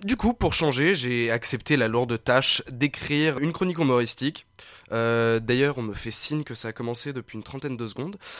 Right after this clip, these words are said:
Et cependant, euh, je n'avais pas la moindre idée de, euh, comment faire rire les gens sans employer, euh, d'accent belge. Euh, du coup, j'ai fait ce que n'importe qui vivant dans le vingt et unième siècle aurait fait, et j'ai cherché sur Internet.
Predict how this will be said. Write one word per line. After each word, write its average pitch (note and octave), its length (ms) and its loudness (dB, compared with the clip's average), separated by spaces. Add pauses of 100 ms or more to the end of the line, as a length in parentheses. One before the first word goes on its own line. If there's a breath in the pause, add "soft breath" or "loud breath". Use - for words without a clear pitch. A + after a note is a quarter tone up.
(120 loud breath)
Et D#3 180 -2
cependant, F#3 760 0
euh, A#2 240 0
je G#2+ 80 -10
n'avais A2+ 120 -4
pas - 140 -6
la A2+ 100 -2
moindre A#2 340 0
idée D#3+ 280 -8
de, A#2+ 160 -12
euh, A#2+ 340 -8 (240)
comment D#3+ 240 -4
faire A#2 220 -8
rire C3+ 160 2
les G#2 160 -6
gens D#3+ 180 2
sans D#3 280 2
employer, B2+ 480 2
euh, G#2+ 120 2
d'accent A2+ 300 0
belge. G#2+ 340 -4 (540 loud breath)
Euh, C3+ 180 -2
du E3+ 160 -6
coup, F#3 260 -6 (200 loud breath)
j'ai B2+ 160 -4
fait F#3 140 -2
ce - 100 -2
que - 160 -6
n'importe A#2+ 480 -4
qui D#3 140 -6
vivant C#3 240 4
dans A#2 80 4
le A2+ 60 0
vingt A#2+ 140 2
et C#3 40 4
unième B2+ 180 6
siècle C3 240 2
aurait G#2 160 -4
fait, G3 240 -4 (420)
et F3+ 120 4
j'ai D3+ 100 0
cherché C#3 300 0
sur C#3 160 4
Internet. F#2 400 -4